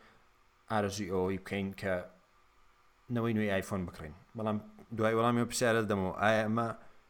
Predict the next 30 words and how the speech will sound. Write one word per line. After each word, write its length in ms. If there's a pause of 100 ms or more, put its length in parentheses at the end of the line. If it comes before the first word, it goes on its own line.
(340)
بەڕاست 480
هۆکارە 460
کە 200
من 80
و 80
تۆ 200 (200)
ئایفۆنی 540
دە 160
ئێست 340
پێ 140
بێ 100
یان 200
دەت 160
پێ 140
بێ، 160 (380)
ئەم 160
ئایفۆنە 380
نوێیە 260
بکڕی؟ 320 (500)
وەڵامی 300
ئەم 100
پرسیارە 380 (460)
لە 120
تێڕوانینی 520
خۆمە 200
دەدەمەوە. 420 (760)
ئە، 180
ڕوونماکەی 440
باشتر 360
کراوە 380